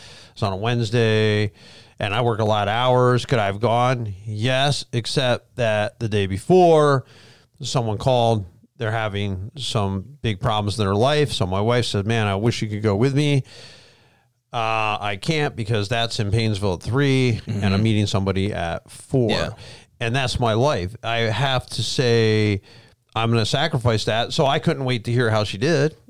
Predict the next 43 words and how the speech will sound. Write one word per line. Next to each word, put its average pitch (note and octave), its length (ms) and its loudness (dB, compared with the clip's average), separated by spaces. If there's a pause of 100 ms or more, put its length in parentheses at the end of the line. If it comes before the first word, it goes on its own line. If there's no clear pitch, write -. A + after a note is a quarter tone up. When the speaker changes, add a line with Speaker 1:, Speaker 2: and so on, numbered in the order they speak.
(200)
Speaker 1:
I A#2 120 -4
couldn't B2+ 180 4
Speaker 2:
Yeah. A#2+ 60 0
Speaker 1:
wait A2+ 200 0
to, G#2+ 320 -4
you B2 120 0
know, G#2 160 0
hear A#2 180 2
what A2+ 160 0
she A2+ 140 -4
got, A#2 420 2
uh, G#2+ 160 0
when A2 160 0
she G2+ 140 -6
was F#2+ 100 -2
there, D3 220 2
'cause G#2 100 -4
they A#2 60 2
had A2 100 2
a - 20 0
lot G#2+ 220 2
of G#2 60 2
old G#2 160 0
stuff, C3+ 320 0
but A2 240 0 (680)
I A#2 120 -6
just G#2+ 180 -4
couldn't B2 220 0
do F3+ 160 2
it. E2 100 -4
And A2 100 -2
I G#2+ 120 -2
had A#2+ 180 0
to A#2 60 0
be B2 100 0
Speaker 2:
Mm-hmm. A#2+ 100 2
Speaker 1:
willing B2+ 140 4
to A#2+ 60 0
give B2 160 0
it B2+ 80 2
up. E3 180 4
Last A2+ 280 0
Saturday, C3 760 2